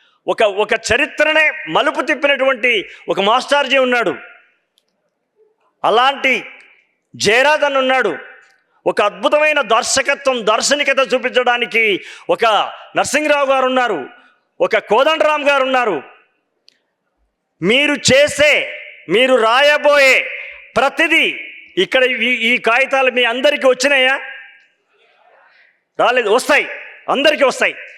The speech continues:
ఇందులో వాళ్ళు చెప్పిన అంశాలను మీరు అండర్‌లైన్ చేసుకోండి.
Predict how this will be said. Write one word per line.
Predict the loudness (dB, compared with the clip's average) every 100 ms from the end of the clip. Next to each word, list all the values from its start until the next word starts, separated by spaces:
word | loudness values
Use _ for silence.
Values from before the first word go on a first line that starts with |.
| -20 _ -4
ఇందులో | -2 0 2 2
వాళ్ళు | 2 0 -2 -6 -18 -20 _ _ -2
చెప్పిన | -2 0 -2
అంశాలను | 0 0 0 2 0 0
మీరు | 0 2 2
అండర్‌లైన్ | 2 0 0 0 0
చేసుకోండి. | -2 0 -2 -2